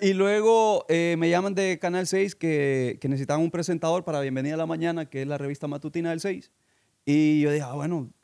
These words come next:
probemos, pues, belleza, tele, tele me encanta. Y tele en vivo me, me gusta más". Entonces, fui, hice el casting, tú te quedás, bueno, empezás la otra semana, démosle viaje.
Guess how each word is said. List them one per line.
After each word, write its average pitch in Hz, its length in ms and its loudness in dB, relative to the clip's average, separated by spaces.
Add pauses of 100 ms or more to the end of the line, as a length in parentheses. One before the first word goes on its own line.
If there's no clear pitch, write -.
(120)
probemos, 139 400 0
pues, 123 140 -2
belleza, 139 340 -2
tele, 131 380 -4
tele 143 200 -2
me 131 100 -2
encanta. 143 280 -4
Y 120 60 -4
tele 160 200 0
en 160 120 0
vivo 214 240 4
me, 131 200 -2
me 120 120 -6
gusta 135 260 -8
más". 156 320 -12 (840)
Entonces, 156 1200 2
fui, 247 260 -2
hice 208 140 -6
el 175 80 -8
casting, 240 340 -4
tú 226 140 -10
te 170 120 -8
quedás, 196 320 -6
bueno, 190 180 -6
empezás 156 280 -8
la 165 80 -6
otra 180 160 -8
semana, 202 360 -6
démosle 190 240 -8
viaje. 175 380 -8